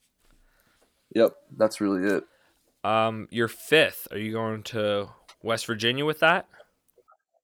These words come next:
Speaker 1: Uh, I think so. I'm going Will Grier, West Virginia. I know it sounds crazy. I don't really see him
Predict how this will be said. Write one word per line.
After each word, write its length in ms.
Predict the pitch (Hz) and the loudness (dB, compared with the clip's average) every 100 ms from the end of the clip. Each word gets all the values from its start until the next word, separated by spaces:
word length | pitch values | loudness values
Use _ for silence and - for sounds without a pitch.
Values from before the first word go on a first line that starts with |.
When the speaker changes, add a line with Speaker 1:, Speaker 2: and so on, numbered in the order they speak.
| _ _ _ _ _ _ _ _ _ _ _ - | _ _ _ _ _ _ _ _ _ _ _ 0
Speaker 1:
Uh, 580 | 143 170 196 202 190 - - - | 8 10 10 10 8 2 0 6
I 160 | 147 | 6
think 300 | 147 117 107 | 6 0 -2
so. 420 | - 101 110 110 - _ - 120 | 2 6 6 2 -6 _ -4 2
I'm 160 | 135 | 4
going 180 | 120 104 | 6 4
Will 220 | 107 104 | 2 2
Grier, 600 | 101 104 107 117 120 135 - _ _ _ _ | 6 6 8 8 6 2 -10 _ _ _ _
West 180 | - 98 | -14 -10
Virginia. 540 | 98 98 104 104 101 101 _ _ _ _ - | -8 -4 -4 -4 -4 -10 _ _ _ _ -2
I 120 | 127 147 | 4 10
know 280 | 170 180 | 12 12
it 100 | 180 | 10
sounds 300 | - 170 151 | 8 8 8
crazy. 300 | - 131 135 | 8 8 10
I 180 | 120 135 | 10 10
don't 320 | 143 139 139 | 10 10 10
really 220 | 120 127 120 | 10 8 8
see 320 | - 131 127 | 2 2 4
him 540 | 123 127 135 127 - | 4 4 2 0 -8